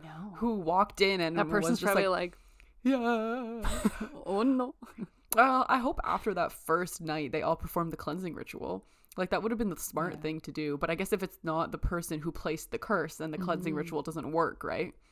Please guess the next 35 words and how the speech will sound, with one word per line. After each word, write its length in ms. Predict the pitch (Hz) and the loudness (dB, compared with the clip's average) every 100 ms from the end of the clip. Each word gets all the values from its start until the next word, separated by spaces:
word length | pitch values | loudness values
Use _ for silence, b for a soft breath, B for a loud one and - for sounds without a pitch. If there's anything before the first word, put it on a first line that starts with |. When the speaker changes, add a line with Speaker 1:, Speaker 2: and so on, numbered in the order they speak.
| b b - | b b -8
Speaker 1:
I 80 | 196 | -6
don't 160 | 190 220 | -4 -6
think 180 | 175 233 | -6 -10
so. 260 | - - - _ _ | -12 -20 -20 _ _
I 80 | 175 | -12
think 160 | 180 190 | -8 -4
it 20 | |
has 120 | 175 | -4
to 60 | 165 | -2
be 60 | 165 | -4
the 60 | |
Speaker 2:
Okay. 80 | 151 | -4
Speaker 1:
person 280 | 175 170 170 | -6 -8 -12
who 120 | 156 | -14
said 240 | - 156 | -14 -12
it. 80 | - - - - - - | -14 -18 -20 -20 -20 -12
Speaker 2:
Wow. 840 | 165 165 160 156 151 143 143 147 156 | -2 2 2 2 -2 -4 -8 -10 -14
So 160 | - 190 | -4 -4
it 80 | 185 | -2
could 100 | 208 | -4
have 80 | |
just 180 | 202 190 | -4 -4
been, 160 | 165 165 | -4 -4
like, 180 | 165 160 | -4 -4
a 160 | 160 | -6
fucking 360 | 160 165 170 156 | -4 -6 -4 -4
person 320 | 165 160 170 | -4 -4 -4
delivering 560 | 160 151 156 160 156 156 | -4 -4 -2 -2 -2 -2
the 60 | |
mail 380 | 143 143 156 156 | -4 -4 -2 -2
or 80 | 139 | -4
something. 400 | 143 139 139 135 | -8 -10 -8 -8
And 480 | 139 - - - 175 | -10 -14 -20 -14 -10
he's 100 | 165 | -6
like, 220 | 165 160 | -6 -6